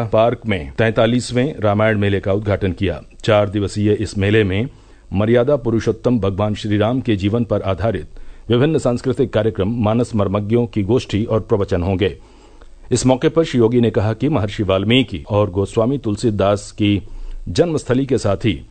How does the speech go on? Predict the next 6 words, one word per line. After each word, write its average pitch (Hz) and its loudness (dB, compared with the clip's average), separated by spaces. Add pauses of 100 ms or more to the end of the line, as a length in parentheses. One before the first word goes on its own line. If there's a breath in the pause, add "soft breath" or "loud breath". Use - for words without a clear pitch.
(500 soft breath)
चित्रकूट 139 0
का 120 2
भी 135 2
विकास 101 0
किया 98 2
जाएगा। 87 0